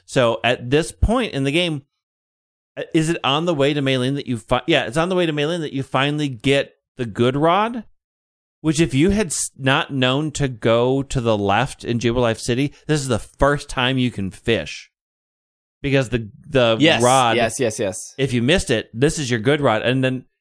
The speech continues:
Speaker 1: if you're like me fifteen years ago, like, "Well, where's the old rod?"
Speaker 2: Yeah.
Speaker 1: And you get the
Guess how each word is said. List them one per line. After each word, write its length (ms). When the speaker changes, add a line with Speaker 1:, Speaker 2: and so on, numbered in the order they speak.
Speaker 1:
if 120
you're 120
like 200
me 200
fifteen 460
years 200
ago, 220
like, 300
"Well, 140
where's 240
the 180
old 240
rod?" 420
Speaker 2:
Yeah. 400
Speaker 1:
And 380
you 140
get 260
the 180